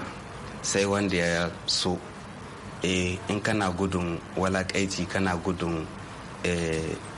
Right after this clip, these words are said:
eh, mi ake cewa, ka nakashe ma gaba ɗaya, sai ka kama aikin kanka, ka kama sana'ar kanka.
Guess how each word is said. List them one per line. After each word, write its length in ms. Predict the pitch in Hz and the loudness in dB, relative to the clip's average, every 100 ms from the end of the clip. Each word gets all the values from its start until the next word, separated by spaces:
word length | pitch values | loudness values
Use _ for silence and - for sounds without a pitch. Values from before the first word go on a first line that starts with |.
| - - | -10 -4
eh, 160 | 82 82 | -2 0
mi 120 | 85 | 2
ake 240 | - 85 87 | 0 0 0
cewa, 400 | - 87 80 80 78 - - - 113 | 0 0 2 0 -2 -8 -10 -4 0
ka 80 | |
nakashe 480 | 92 104 - 92 101 | 2 2 2 2 4
ma 240 | 87 92 90 | 4 4 4
gaba 320 | 87 82 85 | 4 4 2
ɗaya, 300 | 82 85 82 - - - - | 2 2 0 -4 -12 -12 -10
sai 220 | - 92 | -2 0
ka 100 | 92 | 0
kama 340 | 87 92 90 87 | 0 2 2 2
aikin 320 | 87 87 87 | 2 0 0
kanka, 320 | 80 85 82 78 | 0 0 0 -2
ka 80 | - | 0
kama 220 | 85 85 | 0 0
sana'ar 480 | - 82 85 69 - | 0 2 2 0 -2
kanka. 300 | 78 80 | -2 -2